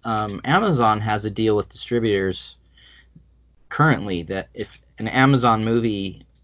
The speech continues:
they'll get it into theaters by pledging it won't be on their service for ninety days. And I think,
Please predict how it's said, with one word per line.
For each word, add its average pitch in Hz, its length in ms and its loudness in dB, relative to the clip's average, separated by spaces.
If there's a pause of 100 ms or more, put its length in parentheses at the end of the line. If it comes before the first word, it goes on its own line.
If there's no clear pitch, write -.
they'll 117 200 0
get 131 200 4
it 123 100 2
into 98 180 -4
theaters 104 640 -4
by 95 180 -6
pledging 98 420 -6
it 92 120 -8
won't 104 280 -4
be 104 140 -2
on 98 140 -4
their 90 120 -6
service 98 440 -2
for 95 140 -10
ninety 92 380 -4
days. 82 560 -2 (840)
And 95 440 0
I 104 120 -4
think, 120 440 0